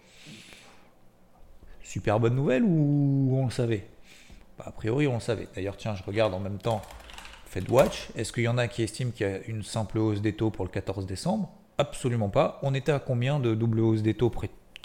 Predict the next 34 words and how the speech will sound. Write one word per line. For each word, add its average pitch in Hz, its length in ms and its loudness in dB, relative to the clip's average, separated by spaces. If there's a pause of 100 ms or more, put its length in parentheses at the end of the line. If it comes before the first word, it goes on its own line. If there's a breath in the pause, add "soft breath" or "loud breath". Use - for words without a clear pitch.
(120)
prévues 117 320 2
pour 113 120 0
le 101 60 -4
quatorze 110 260 -4
décembre ? 151 400 -2 (800 loud breath)
On 110 80 -2
était 110 160 0
à 113 40 2
soixante-dix, 117 960 0
soixante-quinze, 131 640 -2
c'est 123 80 -2
ça ? 143 200 0
Bah, 117 120 0
on 107 100 0
est 107 40 0
à 104 60 -2
soixante-dix-neuf. 107 840 -2 (540)
Bon, 107 220 0 (640 loud breath)
ça - 100 -12
n'a - 60 -6
pas - 120 -4
changé 101 280 -4
grand-chose. 127 480 -2 (680 loud breath)
Euh, 104 480 2
donc 110 180 -4
on 113 100 2
devrait 110 380 4
être 120 220 6
à 101 60 2
quatre - 280 -4
et 110 40 0
demi 110 200 0
pour - 220 -6
cent. 151 340 -2